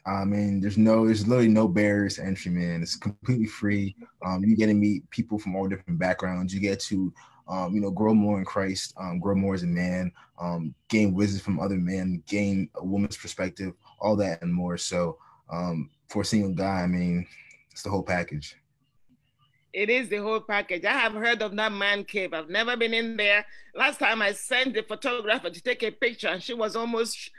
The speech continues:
Speaker 2: she was, like, sent out <laughs> because
Speaker 1: Yeah.
Speaker 2: she was a female. I mean, but I've heard of it. Timothy is right. I've heard that the men wept.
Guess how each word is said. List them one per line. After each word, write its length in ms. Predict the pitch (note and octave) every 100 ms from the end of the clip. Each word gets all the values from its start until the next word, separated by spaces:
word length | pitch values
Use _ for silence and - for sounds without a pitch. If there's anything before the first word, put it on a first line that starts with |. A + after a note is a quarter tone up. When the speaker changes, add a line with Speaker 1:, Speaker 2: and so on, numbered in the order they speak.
| -
Speaker 2:
she 160 | - D4+
was, 260 | C4+ A#3 A3
like, 180 | G#3
sent 340 | - D4+ D4 - -
out 340 | C4 G#3+ - - - -
<laughs> 500 | C#5 - - - -
because 260 | - B3+ C#4+
Speaker 1:
Yeah. 40 | D4+
Speaker 2:
she 60 |
was 220 | C#4 C4
a 120 | A#3+ -
female. 720 | - E4 C4 B3+ A3 F#3 F#3+ _ - - -
I 120 | A3
mean, 220 | A3+ A#3+ A3+
but 120 | A3+
I've 120 | A3
heard 260 | A3+ C#4 B3
of 100 | A3
it. 160 | A3+
Timothy 380 | - C4 B3+ B3+
is 140 | A3 F#3+
right. 300 | G#3 G#3+ G3
I've 180 | G#3
heard 240 | G3+ A#3+ G#3
that 140 | F#3+
the 60 | F#3
men 460 | F#3+ G#3+ A3+ A3 F3
wept. 540 | A#3+ C#4+ - -